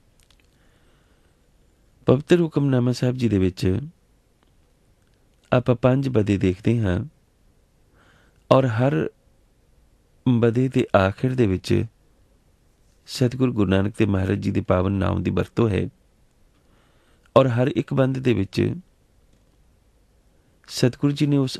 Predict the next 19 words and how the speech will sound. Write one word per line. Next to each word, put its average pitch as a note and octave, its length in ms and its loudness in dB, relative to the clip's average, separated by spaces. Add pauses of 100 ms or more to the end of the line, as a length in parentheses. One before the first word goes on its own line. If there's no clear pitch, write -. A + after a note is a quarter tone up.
ਅਕਾਲ G#2+ 280 2
ਪੁਰਖ B2+ 280 -6
ਦੇ A#2 100 0
ਨਾਲ F#2+ 220 0
ਜੁੜਨ G2 380 0
ਔਰ G2 180 0
ਜੋੜਨ G#2+ 380 -2
ਦਾ A2 220 -6 (1040)
ਸਾਨੂੰ G#2+ 340 0
ਰਸਤਾ G2+ 320 -2
ਦੱਸਿਆ - 400 -4
ਹੈ। B2 140 -10 (4000)
ਜੀਵਾਂ D3 440 2
ਤੇਰੇ C3+ 280 0
ਨਾਏ A2+ 280 2
ਮਨ G#2+ 240 0 (120)
ਆਨੰਦ G2 340 0
ਹੈ F2+ 160 -2
ਜੀਓ। F2 340 -4